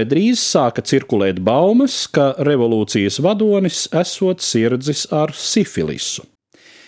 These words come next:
Pavisam nesen atklātībā nākuši dokumenti apliecina, ka Vladimiram Ļeņinam jau divdesmit piecu gadu vecumā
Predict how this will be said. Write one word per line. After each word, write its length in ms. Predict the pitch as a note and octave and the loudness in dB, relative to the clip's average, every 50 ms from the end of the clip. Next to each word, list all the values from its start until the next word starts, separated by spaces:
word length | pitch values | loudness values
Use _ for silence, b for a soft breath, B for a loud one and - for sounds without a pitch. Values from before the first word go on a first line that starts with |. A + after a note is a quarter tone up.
| b b b _ | b b b _
Pavisam 400 | - D3+ E3+ F#3+ - - E3+ E3+ | 2 2 2 2 2 2 2 2
nesen 380 | F3+ G3 F#3 - G3 D#3+ D3 - | 2 0 0 2 0 0 0 0
atklātībā 600 | F3 E3+ - - D3+ C3+ C#3 D3 D3 D3 D3 C#3+ C#3+ | -2 -2 0 2 2 2 2 2 0 2 2 2 2
nākuši 460 | D3 C#3+ C#3+ - - A2+ - - B2 | 2 0 0 0 -2 -2 -2 0 2
dokumenti 540 | D3+ G3+ G#3 - G#3 F#3+ F#3+ F#3+ F#3+ - - | 2 2 2 0 0 0 2 2 0 0 0
apliecina, 720 | F#3+ F#3 F#3 F#3+ F3+ E3+ E3 D#3+ - E3+ D#3 D#3 D3 C#3+ - | 0 0 0 2 2 2 0 2 0 2 2 2 2 0 0
ka 220 | _ - C#3+ C3+ C3 | _ 0 2 2 2
Vladimiram 640 | C3 C#3 D3+ F#3 F#3+ E3 D#3 C#3+ C#3 C3+ C3 B2+ | 2 2 2 2 2 2 2 2 2 2 2 2
Ļeņinam 540 | C3 C#3 E3 G3+ G#3+ G#3 G3 F#3 F3 F3 E3+ E3 | 4 4 4 4 2 2 2 2 2 2 2 2
jau 140 | D#3+ D#3 D#3 | 2 2 2
divdesmit 560 | D#3 F3 F3+ F3 D#3+ D#3 - - D#3 D3 - | 2 2 2 2 2 0 0 0 0 -2 0
piecu 320 | - D#3+ D3+ D3 D3 - D3 D3 | 2 2 2 2 0 0 0 2
gadu 240 | C#3+ C3+ C3+ C3+ C#3 | 2 2 2 2 2
vecumā 460 | D3 C#3 - - - A2+ A2 G#2 G2 | 2 2 0 0 0 0 2 2 0